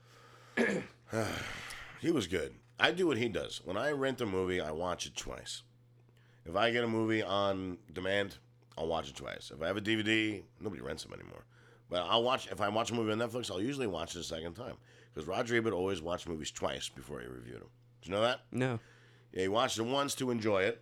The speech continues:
Speaker 2: or not enjoy it, and then watched it a second time to figure out why he enjoyed it or why he didn't enjoy it.
Speaker 1: Interesting.
Speaker 2: Yeah.
Speaker 1: Wow, that's cool.
Speaker 2: Yeah, so I like doing that, you know. So I went back and watched a couple episodes of Stranger Things, and I was like, "Yeah, that's really good that it did that." I will say that one kid,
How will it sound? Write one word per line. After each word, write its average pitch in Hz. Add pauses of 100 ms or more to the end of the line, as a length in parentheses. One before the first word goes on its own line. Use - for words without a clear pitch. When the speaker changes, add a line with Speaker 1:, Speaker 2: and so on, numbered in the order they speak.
Speaker 2:
or 90
not 113
enjoy 80
it, 78 (560)
and 107
then 113
watched 110
it 98
a 95
second 135
time 107
to 101
figure 104
out 98
why 139
he 101
enjoyed 82
it 90
or 85
why 92
he 95
didn't 95
enjoy 60
it. 50 (340)
Speaker 1:
Interesting. 202 (100)
Speaker 2:
Yeah. 110 (260)
Speaker 1:
Wow, 233
that's 120
cool. 214
Speaker 2:
Yeah, 120
so 110
I 120
like 131
doing 104
that, - (720)
you 71
know. 73 (540)
So -
I 101
went 123
back 104
and 87
watched 87
a 78
couple 78
episodes 78
of 64
Stranger 78
Things, 73
and 67
I 69
was 71
like, 82
"Yeah, 104
that's 110
really 92
good 85
that 69
it 65
did 62
that." 50 (280)
I -
will 196
say -
that 67
one 135
kid, 180